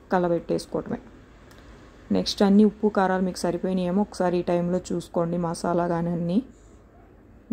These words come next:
నెక్స్ట్ ఇవి నేను ముందుగా ఇది ఉల్లిపాయ వేయించే ముందుగా బియ్యం నానబెట్టుకున్నాను అనమాట. ఒకటికి ఒకటిన్నర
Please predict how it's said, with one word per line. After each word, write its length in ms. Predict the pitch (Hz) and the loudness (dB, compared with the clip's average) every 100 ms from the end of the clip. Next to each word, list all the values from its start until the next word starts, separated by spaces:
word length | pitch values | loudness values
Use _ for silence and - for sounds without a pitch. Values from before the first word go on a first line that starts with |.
| 185 | 0
నెక్స్ట్ 280 | 185 - 214 | 0 2 4
ఇవి 140 | 202 190 | 4 4
నేను 120 | 180 180 | 0 0
ముందుగా 360 | 180 185 202 208 185 | 0 2 4 4 2
ఇది 160 | 185 175 175 | 0 -2 -2
ఉల్లిపాయ 480 | 175 185 190 185 180 | -2 0 2 4 2
వేయించే 340 | 180 180 185 180 175 | 0 -2 0 0 0
ముందుగా 320 | 170 170 220 339 - 170 | 0 0 0 0 -8 -4
బియ్యం 240 | 170 170 175 | -2 0 0
నానబెట్టుకున్నాను 680 | 165 170 165 165 170 170 160 | 0 0 -2 -4 -6 -4 -4
అనమాట. 300 | 156 156 156 214 302 - - - - - - - - 170 | -4 -6 -4 -2 -2 -6 -20 -20 -20 -20 -20 -20 -4 0
ఒకటికి 420 | 175 202 226 233 262 190 | 2 2 2 2 2 4
ఒకటిన్నర 480 | 180 185 175 170 | 2 0 0 0